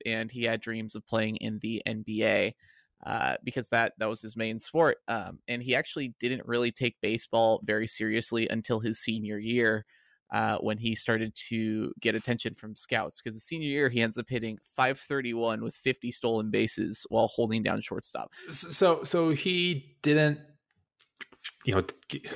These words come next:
Speaker 2: give it, baseball the attention that it deserved, or didn't really take it seriously, and he still hit it with five hundred?
Speaker 1: Well, he was a monster. Yeah, and that's, that's the
Speaker 2: Yeah.
Speaker 1: thing is I actually,
Speaker 2: Just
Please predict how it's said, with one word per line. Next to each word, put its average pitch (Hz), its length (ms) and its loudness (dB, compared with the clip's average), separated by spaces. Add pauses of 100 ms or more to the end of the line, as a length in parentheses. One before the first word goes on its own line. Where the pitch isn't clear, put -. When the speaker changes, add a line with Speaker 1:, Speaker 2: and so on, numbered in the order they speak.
(120)
Speaker 2:
give 123 160 2
it, 120 200 -4
baseball 117 360 2
the 110 80 2
attention 110 420 -2
that 107 100 2
it 107 120 2
deserved, 95 520 4
or 87 420 4
didn't 104 200 0
really 98 160 2
take 120 200 -2
it - 80 -6
seriously, 104 580 2
and 131 120 2
he 135 60 4
still 143 300 4
hit 131 180 4
it 127 60 -2
with 104 140 0
five 117 280 2
hundred? 143 560 2
Speaker 1:
Well, 165 80 -2
he 208 120 -2
was 208 120 0
a 208 60 2
monster. 240 480 -2
Yeah, 156 140 4
and 175 140 -4
that's, 202 200 -4
that's - 280 -6
the 226 100 -4
Speaker 2:
Yeah. 262 120 6
Speaker 1:
thing 143 80 4
is 135 120 -4
I 127 80 0
actually, 127 460 -2
Speaker 2:
Just - 80 -6